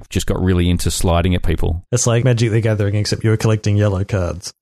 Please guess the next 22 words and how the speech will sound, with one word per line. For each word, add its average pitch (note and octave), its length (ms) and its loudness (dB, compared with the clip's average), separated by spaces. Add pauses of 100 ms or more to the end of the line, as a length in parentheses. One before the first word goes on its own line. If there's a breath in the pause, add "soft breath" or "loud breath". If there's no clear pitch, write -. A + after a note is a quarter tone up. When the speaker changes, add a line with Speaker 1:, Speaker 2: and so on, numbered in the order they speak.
(120)
Speaker 1:
I G2 80 2
thought A2 160 0
that G2 160 0
was F#2+ 160 2
the G2 100 -2
game. F2+ 380 2
He-, E2 420 0
like, F#2 200 0
who A#2 120 4
had F#2 160 0
the F#2 80 0
most F2+ 240 0
yellow F2+ 180 2
cards F2 320 0
wins. B2 440 0 (180)
Speaker 2:
I B2 140 2
tap B2 320 -2
my A#2 100 2
yellow A2+ 300 2
card G#2 280 0
and G#2 140 2
slide G#2 480 2